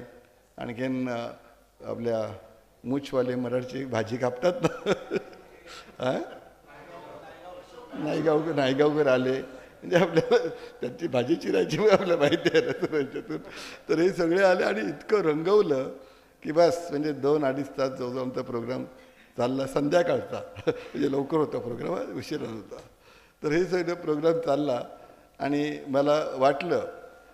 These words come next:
की अगदी खासदार झालो काय आणि बाकी राजकारणात भरपूर प्रगती केली काय, पण त्यापेक्षा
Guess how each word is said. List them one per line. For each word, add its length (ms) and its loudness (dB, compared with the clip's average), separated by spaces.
की 180 -2
अगदी 400 -2
खासदार 400 0
झालो 280 0
काय 360 0
आणि 140 -4
बाकी 340 -4
राजकारणात 420 0
भरपूर 280 -6
प्रगती 360 -6
केली 320 -6
काय, 380 -2
पण 80 -8
त्यापेक्षा 600 -2